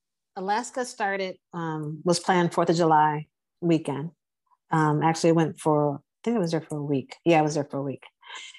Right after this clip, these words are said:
And originally it was just to be Fairbanks, Alaska, but it turned out where I found out that there's national park that was not far from Fairbanks. So it was Denali National Park.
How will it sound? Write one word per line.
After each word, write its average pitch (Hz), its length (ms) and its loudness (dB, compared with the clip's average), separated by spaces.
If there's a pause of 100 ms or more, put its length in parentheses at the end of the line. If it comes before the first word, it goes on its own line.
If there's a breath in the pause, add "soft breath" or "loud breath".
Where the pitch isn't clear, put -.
(220 loud breath)
And 180 180 6
originally 196 640 6
it 185 120 2
was 170 160 -2
just - 300 -4
to 170 80 -4
be 156 340 -2
Fairbanks, 170 540 0
Alaska, 147 560 -2
but 151 280 0
it 165 180 -2
turned 180 340 0
out 165 400 2
where 156 480 -4 (720)
I 160 440 2
found 165 260 2
out 160 220 -2
that 160 240 -4 (100)
there's 156 360 -4
national 156 480 0
park 190 400 2 (600 soft breath)
that 160 280 -4
was 151 320 -8
not 151 280 -4
far 147 240 2
from 147 180 -12
Fairbanks. 156 600 -2
So 147 160 -2
it 147 40 0
was 147 160 -2
Denali 170 480 4
National 156 480 -6
Park. 127 240 -2